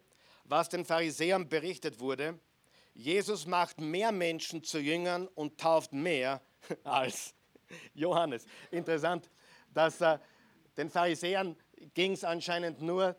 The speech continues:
darum, wer mehr bewegt. Ja? Das war in ihrem Kopf. Wer macht eigentlich mehr? Der Jesus oder der, der Johannes? Ja?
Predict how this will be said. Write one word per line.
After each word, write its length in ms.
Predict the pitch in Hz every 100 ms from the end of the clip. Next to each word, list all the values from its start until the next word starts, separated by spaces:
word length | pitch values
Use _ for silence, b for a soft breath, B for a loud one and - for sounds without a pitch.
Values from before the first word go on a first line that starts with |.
| -
darum, 440 | 160 165 160 156 -
wer 460 | 131 147 156 165 151
mehr 340 | 131 151 165 156
bewegt. 640 | - 147 143 - - - _ _ _ _ _ _ _ -
Ja? 300 | 120 165 185 B B B B
Das 160 | - 139
war 140 | 185
in 80 | 190
ihrem 260 | 190 180 175
Kopf. 320 | 180 147 -
Wer 160 | 156 220
macht 340 | 214 214 -
eigentlich 480 | 175 180 175 170 156
mehr? 320 | 160 147 113
Der 120 | 113 110
Jesus 460 | 175 233 208 233
oder 200 | 208 196
der, 120 | 165
der 220 | 160 147 165
Johannes? 580 | 160 127 104 85 - - _ _ _ _ _
Ja? 260 | 117 175